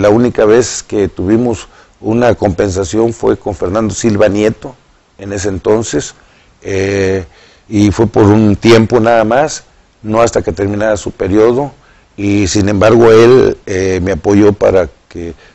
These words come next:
tu servidor formara parte de la fórmula con Benjamín Sagaón en aquella Diputación Federal, y yo creo que hasta ahí,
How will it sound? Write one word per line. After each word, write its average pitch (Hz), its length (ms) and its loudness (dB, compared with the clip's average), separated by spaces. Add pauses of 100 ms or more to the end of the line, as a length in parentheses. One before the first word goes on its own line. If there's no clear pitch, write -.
tu 101 120 -8
servidor 98 520 2
formara 107 380 -2
parte 101 300 -4
de 92 40 -2
la 90 100 -2
fórmula 98 520 -4 (480)
con 92 200 -8
Benjamín 101 360 -2
Sagaón 104 420 2
en 98 140 -4
aquella 95 500 -2 (340)
Diputación 98 600 -4
Federal, 104 500 0 (1300)
y 98 400 -2
yo 107 140 2
creo 113 280 0
que 101 280 -2 (300)
hasta 110 300 -2
ahí, 139 260 2